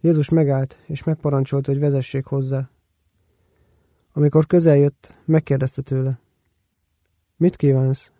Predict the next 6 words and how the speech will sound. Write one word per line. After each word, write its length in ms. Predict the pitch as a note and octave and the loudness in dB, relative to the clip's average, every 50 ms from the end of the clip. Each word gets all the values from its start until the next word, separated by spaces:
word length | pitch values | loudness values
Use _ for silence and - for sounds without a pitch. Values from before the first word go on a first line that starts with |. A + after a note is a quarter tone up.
| _ _ _ | _ _ _
Mit 200 | - E3 D#3 _ | -2 -2 0 _
tegyek 320 | - C#3+ C3 B2+ B2 _ | 0 0 0 0 -4 _
veled?" 320 | - C3 B2+ C3 C3 C3+ _ _ _ _ _ _ _ _ _ _ _ _ _ _ _ _ _ _ _ _ _ _ _ _ _ _ _ _ _ _ _ | -6 -4 -4 -4 -6 -8 _ _ _ _ _ _ _ _ _ _ _ _ _ _ _ _ _ _ _ _ _ _ _ _ _ _ _ _ _ _ _
Ő 160 | - C#3+ D3 | 0 2 2
így 100 | D3+ D3 | 2 0
szólt 440 | - - - - C3 C3 C3 - _ | -2 -6 -8 -6 -6 -6 -8 -10 _